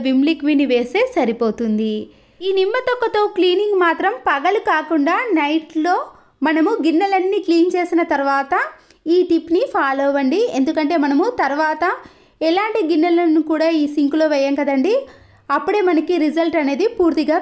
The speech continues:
కనబడుతుంది. ఇలా మనము ఒక హాఫ్ అన్ అవర్ పాటు అలాగే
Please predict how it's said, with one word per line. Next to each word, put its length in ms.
కనబడుతుంది. 760
ఇలా 120
మనము 240
ఒక 120
హాఫ్ 200
అన్ 120
అవర్ 200
పాటు 240
అలాగే 300